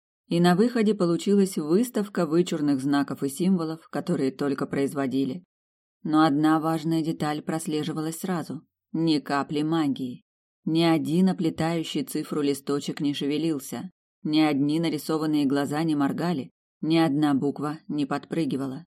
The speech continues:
Все из натуральных материалов, сделанное руками человека. Неужели Вертон — город без магии? Не из-за этой ли особенности его и выбрал травник? «Явились?»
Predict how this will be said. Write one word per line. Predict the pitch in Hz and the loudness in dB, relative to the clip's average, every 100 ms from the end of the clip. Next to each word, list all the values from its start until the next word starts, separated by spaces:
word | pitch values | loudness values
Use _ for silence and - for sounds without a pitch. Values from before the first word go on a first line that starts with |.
| _ _ _ _ _ | _ _ _ _ _
Все | - 156 | -2 4
из | 185 185 | 4 6
натуральных | 185 175 170 165 170 | 2 2 0 0 -2
материалов, | 156 156 160 151 139 123 - | -4 -4 -4 -4 -6 -8 -8
сделанное | 139 - 156 170 151 135 131 | -8 -4 -2 -2 -2 -2 -2
руками | 156 - 147 147 | -4 -2 -4 -4
человека. | 135 160 165 165 - 135 - _ _ _ - | -4 -6 -4 -6 -8 -12 -14 _ _ _ -6
Неужели | 160 165 151 135 196 196 | 0 2 2 2 4 4
Вертон — | 135 160 196 214 202 202 - | 4 2 2 2 2 2 -4
город | 165 180 208 170 | -2 2 2 2
без | 165 196 | 2 4
магии? | 214 160 131 127 180 - _ _ _ - | 4 2 2 -2 -6 -14 _ _ _ -4
Не | 160 165 165 | 0 4 4
из-за | 143 160 | 2 2
этой | 156 180 190 | 2 4 4
ли | 175 | 4
особенности | 160 143 143 135 165 165 - 175 175 - | 0 -2 -2 0 0 -2 -4 -4 -4 -6
его | 160 160 143 160 | -4 -2 0 2
и | 175 | 2
выбрал | 240 220 143 135 | 2 2 0 -2
травник? | - 175 139 135 - - _ _ _ _ _ _ _ - | 0 -2 0 -2 -4 -16 _ _ _ _ _ _ _ -4
«Явились?» | 147 147 160 156 233 190 - - | 2 4 4 4 6 4 2 -6